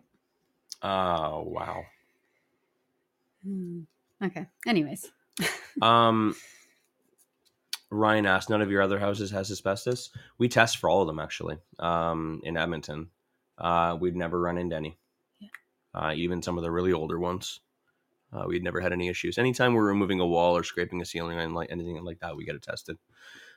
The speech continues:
Speaker 1: But I was just saying, like, way back, you know, years ago, we never, when we had smaller crews and we were doing less renovations, um,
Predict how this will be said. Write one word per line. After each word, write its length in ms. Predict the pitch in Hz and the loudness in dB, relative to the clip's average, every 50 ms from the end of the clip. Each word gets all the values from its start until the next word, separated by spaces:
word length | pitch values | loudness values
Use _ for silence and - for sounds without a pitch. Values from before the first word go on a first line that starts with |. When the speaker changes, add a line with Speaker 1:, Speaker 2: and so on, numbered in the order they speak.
| _ | _
Speaker 1:
But 80 | - - | 6 6
I 20 | 120 | 6
was 80 | 120 | 8
just 120 | 131 123 - | 6 2 0
saying, 180 | 117 107 98 | 0 0 0
like, 120 | 90 85 85 | 0 -2 0
way 180 | 92 95 92 90 | 2 2 2 2
back, 340 | 85 85 82 80 78 - - - _ | 2 0 0 0 -2 -8 -12 -20 _
you 60 | - - | -18 -18
know, 120 | 87 87 - _ _ _ _ _ _ - 92 | -18 -18 -20 _ _ _ _ _ _ -14 -8
years 280 | 85 90 95 90 - | -6 -4 -4 -4 -6
ago, 260 | 82 78 80 80 82 82 _ - | -8 -8 -10 -10 -10 -12 _ -12
we 80 | - 87 | -10 -6
never, 440 | 87 87 90 85 87 85 82 82 - _ _ _ _ _ _ - - - - - _ _ _ _ _ - | -4 -4 -4 -2 -2 -2 -2 -4 -6 _ _ _ _ _ _ -20 -20 -20 -20 -20 _ _ _ _ _ -6
when 160 | - 101 104 | -4 -2 -2
we 80 | 107 | 0
had 160 | 101 101 92 - | 0 -2 -2 -2
smaller 280 | - 95 92 90 90 | -2 -2 0 0 -2
crews 300 | 87 - 92 90 92 87 | 0 2 2 2 2 2
and 80 | 92 90 | 0 -2
we 60 | 82 | -4
were 100 | 85 85 | -4 -4
doing 360 | 85 87 85 85 82 82 82 - | -4 -6 -6 -6 -8 -10 -12 -10
less 320 | 90 87 85 87 90 - | -4 -2 -2 -2 -2 -4
renovations, 840 | 87 82 82 82 82 80 - - 85 87 85 - - - - - - _ - - | -8 -8 -8 -8 -8 -8 -8 -8 -10 -10 -12 -12 -14 -14 -14 -14 -16 _ -18 -16
um, 440 | - - - 50 50 50 - 90 | -14 -14 -14 -14 -16 -18 -20 -20